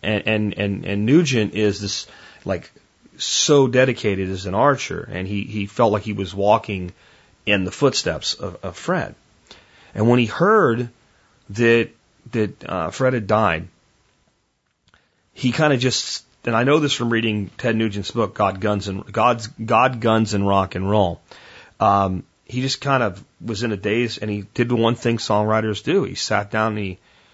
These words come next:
he wrote this song. And when he got done with it, he called Fred's widow,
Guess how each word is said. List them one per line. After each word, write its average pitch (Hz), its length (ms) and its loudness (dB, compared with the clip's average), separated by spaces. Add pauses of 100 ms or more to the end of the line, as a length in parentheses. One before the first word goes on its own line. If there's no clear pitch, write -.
(140)
he 110 140 -4
wrote 110 260 0
this 95 180 -6
song. 160 480 0 (1040)
And 123 260 2
when 127 100 2
he 123 80 0
got 117 320 -2
done 160 240 2
with 117 160 0
it, 90 220 -8
he 127 200 -4
called 139 640 0 (520)
Fred's 120 440 -2
widow, 104 520 -2